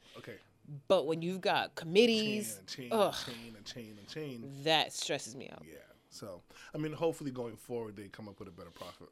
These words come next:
Speaker 1: uh, process. And hopefully this doesn't happen again.
Speaker 2: Yes.
Speaker 1: 'Cause that's, that's something that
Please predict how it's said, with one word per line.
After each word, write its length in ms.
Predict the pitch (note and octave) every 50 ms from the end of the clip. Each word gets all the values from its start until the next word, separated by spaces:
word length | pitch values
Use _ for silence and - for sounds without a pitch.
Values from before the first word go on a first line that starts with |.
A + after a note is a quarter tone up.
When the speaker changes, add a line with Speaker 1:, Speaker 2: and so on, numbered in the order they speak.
| _ _
Speaker 1:
uh, 60 | G#2+ G2 F2 E2+ _
process. 560 | - - F#3+ G3+ G3+ - - D#2+ D#2+ - - _ _ - - - - - _
And 100 | C3+ -
hopefully 260 | E3+ F#3+ F3 - C#3
this 120 | B2 A#2+ -
doesn't 240 | - A2+ - G#2 G2+
happen 260 | G2+ G2+ F2 F#2+ F2+
again. 440 | E2 D#2 F2+ F#2+ D#2 D2+ D#2 F2+ -
Speaker 2:
Yes. 400 | C3 C3 A#2+ G#2 - - - - -
Speaker 1:
'Cause 180 | - G#2+ F#2+
that's, 420 | G#2 G#2+ G#2 G2 - - - - - _ _
that's 220 | - G2 G2+ - -
something 420 | - E2+ E2+ F2 - - F2 E2+
that 160 | E2 E2 E2